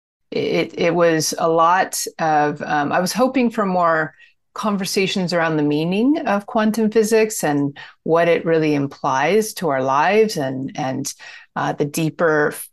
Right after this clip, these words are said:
philosophy behind it all. But what I got was just, it's the math, it's the derivations. Don't ask too many questions about philosophy.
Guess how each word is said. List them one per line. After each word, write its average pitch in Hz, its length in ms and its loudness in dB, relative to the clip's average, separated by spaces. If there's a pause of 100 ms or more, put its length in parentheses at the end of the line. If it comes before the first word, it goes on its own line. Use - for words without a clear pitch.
(160)
philosophy 240 920 -2
behind 226 420 0
it 226 100 4
all. 208 300 2
But 170 340 -2 (180)
what 180 280 2
I 160 140 2
got 165 340 0
was 147 240 -8
just, - 380 -6
it's 147 160 -4
the - 80 -4
math, 165 420 -2
it's - 200 -8
the 151 100 -2
derivations. 180 800 0
Don't 143 240 -2
ask - 200 -6
too - 120 -6
many 147 160 -4
questions 190 480 -2
about 180 260 0
philosophy. 180 800 -2